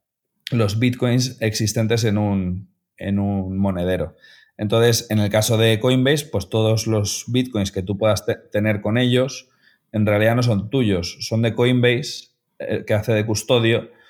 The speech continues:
y hay una especie de contrato en el que, bueno, pues, eh, reconoce que esos, eh, Bitcoins so-, son tuyos y te los custodia.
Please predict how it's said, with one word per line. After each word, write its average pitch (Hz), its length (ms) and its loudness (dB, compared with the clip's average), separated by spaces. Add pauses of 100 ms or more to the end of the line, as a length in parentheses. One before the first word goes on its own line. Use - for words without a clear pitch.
(380)
y 101 220 2
hay 101 160 2
una 104 100 0
especie 107 260 0
de 104 100 0
contrato 104 800 0 (100)
en 95 120 -4
el 87 260 -2
que, 82 500 -4
bueno, 85 280 -8
pues, - 400 -12
eh, - 400 -16 (100)
reconoce 98 480 -4
que 98 280 0
esos, 92 520 -4
eh, 90 380 -6
Bitcoins 98 340 -4
so-, 95 180 -6
son 104 220 -4
tuyos 117 460 -2 (400)
y 127 120 0
te 117 60 0
los 104 160 2
custodia. 107 480 -2